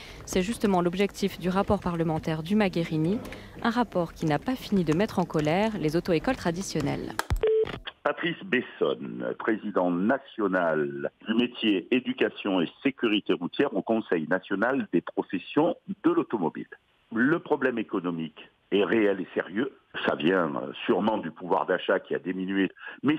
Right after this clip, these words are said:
Speaker 2: ça vient également des annonces du président Macron. Il a fait une annonce en novembre en disant : « On va baisser dans les prochains mois drastiquement le prix du permis. » Et quand vous annoncez ça, qu'est-ce qui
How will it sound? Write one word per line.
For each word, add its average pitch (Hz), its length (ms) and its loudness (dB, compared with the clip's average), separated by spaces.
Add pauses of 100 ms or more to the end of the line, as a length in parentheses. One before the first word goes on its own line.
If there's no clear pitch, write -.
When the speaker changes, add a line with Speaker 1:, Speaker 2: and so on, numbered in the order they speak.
Speaker 2:
ça 175 100 2
vient 151 320 -2
également 127 460 0
des 95 300 -2
annonces 147 400 0
du - 100 -4
président 135 420 -2
Macron. 110 420 -2 (440)
Il 107 320 2
a 107 60 0
fait - 120 0
une 101 160 0
annonce 120 380 0 (100)
en 95 220 4
novembre 110 580 0 (320)
en 117 140 2
disant : « 123 360 0
On 120 160 2
va 104 160 2 (160)
baisser 190 600 -4 (160)
dans 110 80 2
les 117 140 2
prochains 139 400 0
mois 151 500 0 (100)
drastiquement 165 840 0
le 127 120 2
prix 165 180 -4
du 131 100 -6
permis. » 135 400 0 (340)
Et - 140 -8
quand 139 140 2
vous 120 240 2
annoncez 117 500 0
ça, 123 140 4
qu'est-ce - 220 -10
qui 120 120 -10